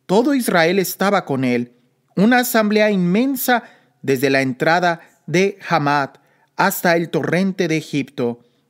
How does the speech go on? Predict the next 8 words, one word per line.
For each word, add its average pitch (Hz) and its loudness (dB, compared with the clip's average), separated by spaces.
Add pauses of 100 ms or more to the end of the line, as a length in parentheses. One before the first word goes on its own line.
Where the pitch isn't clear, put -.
(180)
ante 208 0
el 208 -2
Señor 170 -4
nuestro 156 -4
Dios, 135 -2 (480)
en 135 -4
el 131 -4
templo 175 -2